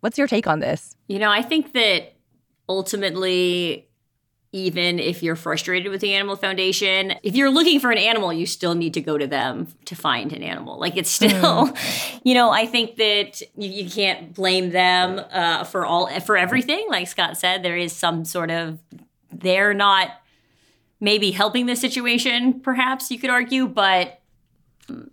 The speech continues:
Speaker 1: They're all we've got. <laughs>
Speaker 2: they're all we've got in terms of this. I mean, so, you know, I, I think the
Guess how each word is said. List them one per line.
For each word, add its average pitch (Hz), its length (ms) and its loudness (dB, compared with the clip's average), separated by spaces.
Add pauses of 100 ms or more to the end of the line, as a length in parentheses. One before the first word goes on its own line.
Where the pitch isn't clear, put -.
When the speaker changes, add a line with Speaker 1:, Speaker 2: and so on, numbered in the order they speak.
(120)
Speaker 1:
They're 190 180 6
all 180 80 6
we've 185 180 4
got. 175 320 4 (260)
<laughs> - 200 -20
Speaker 2:
they're 269 180 6
all 269 140 6
we've 254 180 4
got 262 360 4
in 214 140 2
terms 196 280 0
of 180 100 -4
this. 175 380 -2
I 196 80 -2
mean, 190 420 -6
so, 185 920 2 (200)
you 175 200 -4
know, 175 120 2
I, 202 300 2
I 196 60 0
think 208 500 -2 (160)
the 185 500 -2